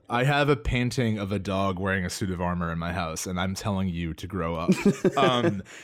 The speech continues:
Speaker 2: Yeah, my, my
Speaker 1: uh,
Speaker 2: main, like, overarching take on that whole thing is pretty much, like, I can understand on a certain level being critical of a thing and, and the weight of expectation that comes with the, the first quote-unquote mainline console Pokemon
Speaker 1: Of
Speaker 2: game. Like,
Speaker 1: course.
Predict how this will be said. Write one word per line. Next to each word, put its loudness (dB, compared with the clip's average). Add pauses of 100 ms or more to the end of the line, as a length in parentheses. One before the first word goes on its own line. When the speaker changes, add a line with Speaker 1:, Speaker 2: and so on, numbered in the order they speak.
(140)
Speaker 2:
Yeah, 0
my, 6
my 4
Speaker 1:
uh, 6
Speaker 2:
main, 6
like, 6
overarching 4
take 0
on 2
that 2
whole 2
thing 2
is 0
pretty 2
much, 4
like, 2
I 4
can 6
understand 6
on 4
a 4
certain 4
level 4
being 4
critical 4
of 4
a 2
thing 4
and, 2
and 4
the 6
weight 4
of 4
expectation 4
that 4
comes 2
with 2
the, 4
the 2
first 0
quote-unquote 4
mainline 4
console 2
Pokemon 4
Speaker 1:
Of 2
Speaker 2:
game. 2
Like, 8
Speaker 1:
course. -4